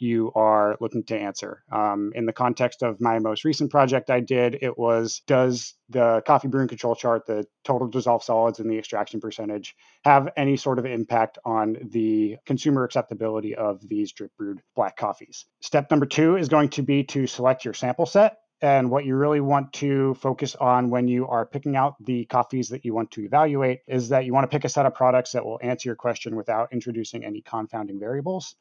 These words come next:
So, for example, let's say your hypothesis is that more people generally prefer light roast over dark roast coffee. You might randomly select three single origin coffees and roast each of them to light and dark, um, for a total of six samples that you need to taste.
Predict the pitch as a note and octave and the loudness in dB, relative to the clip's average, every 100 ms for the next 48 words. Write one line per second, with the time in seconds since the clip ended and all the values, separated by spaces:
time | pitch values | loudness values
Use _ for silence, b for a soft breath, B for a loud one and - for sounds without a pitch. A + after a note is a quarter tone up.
0 | _ A#2 - B2 B2 E3 E3 D#3+ D#3 E3 | _ -8 0 2 2 2 4 4 4 4
1 | D3+ C#3+ - C#3+ C3+ C3 A#2+ B2 B2 A#2+ | 4 2 0 0 2 0 0 0 2 0
2 | - - B2 - - A#2 B2 A#2 A#2 A#2+ | -2 -8 -8 -10 -10 -6 0 0 0 -2
3 | A#2+ A2+ B2 B2 A2+ D3+ D#3+ D#3 C#3 - | -4 -4 -6 -4 0 2 2 2 0 -4
4 | - C3 A2+ A2+ A#2+ A#2+ - A#2 G#2+ G#2 | -4 -2 0 -2 -2 -4 -6 -10 -8 -4
5 | A#2 - A2 - B2 B2+ E3+ D#3+ - B2 | -6 -6 -10 -4 -2 0 -4 -6 -4 2
6 | B2+ C#3 B2 B2+ B2 B2 B2 - A#2+ A#2+ | 2 0 -2 -2 0 0 -2 -2 0 0
7 | - - B2+ B2+ B2 - B2+ B2+ A#2 A#2 | -4 -6 -2 -2 -2 -2 -4 -2 -2 -2
8 | A2 A2 G#2+ - B2+ A#2+ G#2 G#2+ A2 A2 | -4 -4 -6 -6 -4 -4 -6 -8 -6 -4
9 | A2+ - - D3+ D#3 C#3+ C#3 B2+ A#2+ B2 | -6 -14 -6 -6 -2 0 0 -2 0 -2
10 | B2+ G#2+ A2+ A#2 - _ - A2+ G#2+ G2+ | -2 -4 -2 -2 -8 _ -4 -2 -2 -4
11 | A2+ A2+ - A2 G#2+ G#2 - - - A2 | -10 -10 -8 -6 -6 -8 -12 -16 -12 -10
12 | - A#2 - G#2+ G#2+ - - D3 - | -8 -8 -8 -8 -8 -8 -8 -8 -10